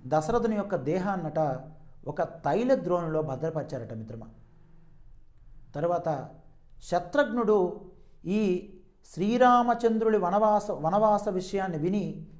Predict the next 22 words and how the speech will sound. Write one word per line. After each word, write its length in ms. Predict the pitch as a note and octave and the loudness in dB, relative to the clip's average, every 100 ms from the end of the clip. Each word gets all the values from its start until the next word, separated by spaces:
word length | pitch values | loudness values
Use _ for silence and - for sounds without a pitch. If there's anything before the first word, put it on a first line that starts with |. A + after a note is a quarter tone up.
| - | -4
దీనికి 340 | D#3+ G#3 G#3 | -2 -2 -2
కారణం 480 | E3+ F3 A3 A3 F3 | 2 4 4 2 0
మందర 320 | D3+ F3+ A3 | -2 2 4
అని 240 | A3+ G3+ F3+ | 4 2 0
భావించి 600 | D#3+ E3 E3 E3 C#3+ - | 0 0 -4 -6 -8 -6
ఆమెను 220 | D3 D#3 | -6 -4
చంపడానికి 680 | D3+ D3+ D#3 G#3+ A#3+ A3 G3 | -6 -6 -4 0 0 0 -4
కూడా 440 | F#3 E3+ D3+ D3+ - | -2 0 0 -2 -6
ముందుకు 300 | D3 D#3 D3+ | -6 -6 -6
వెళ్ళాడట. 300 | C3+ A#2+ A2 - - - - - | -6 -8 -12 -20 -20 -20 -20 -18
భరతుని 460 | A2+ D3 F3+ G3+ F#3+ | -8 -4 -2 -4 -4
యొక్క 520 | E3+ - D#3+ C3+ B2+ - - - _ _ - _ - _ - - - | -6 -4 -4 -4 -8 -18 -20 -20 _ _ -20 _ -20 _ -20 -20 -2
కోరిక 300 | D#3 G3 G#3 | 0 0 0
మేరకు, 320 | E3+ D3+ D#3 | -4 -6 -6
భరతుని 380 | B2+ D3+ G3 F#3+ | -6 -6 -6 -6
యొక్క 160 | F3+ | -6
మాట 300 | D3 C3+ D#3 | -4 -6 -6
మేరకు 520 | - D#3+ C#3+ C#3+ B2+ A2 - - - | -6 -6 -8 -8 -10 -10 -20 -20 -12
తర్వాత 340 | C3+ D#3 D#3 | -6 -4 -4
ఆ 80 | C3+ | -6
కార్యక్రమాన్ని 840 | B2 C3+ D#3 D#3 C3 B2+ B2+ B2+ A#2 - | -6 -6 -6 -6 -8 -8 -8 -10 -12 -14
విరమించుకున్నాడు. 720 | B2 C3+ C#3+ - A2+ A2 - | -10 -8 -8 -10 -16 -16 -18